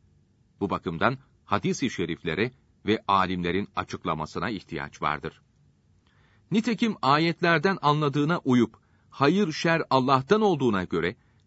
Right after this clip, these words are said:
bize günah işleten de Allah'tır. Biz günahlardan mesul değiliz diyenler çıkmıştır. İşte bu tehlikeyi önlemek için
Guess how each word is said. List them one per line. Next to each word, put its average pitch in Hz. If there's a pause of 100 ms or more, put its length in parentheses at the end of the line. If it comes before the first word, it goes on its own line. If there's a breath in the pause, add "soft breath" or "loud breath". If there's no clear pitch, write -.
bize 139
günah 143
işleten 175
de 190
Allah'tır. 90 (460)
Biz 113
günahlardan 110
mesul 98
değiliz 113
diyenler 80
çıkmıştır. 80 (2250 soft breath)
İşte 175
bu 226
tehlikeyi 180
önlemek 139
için 85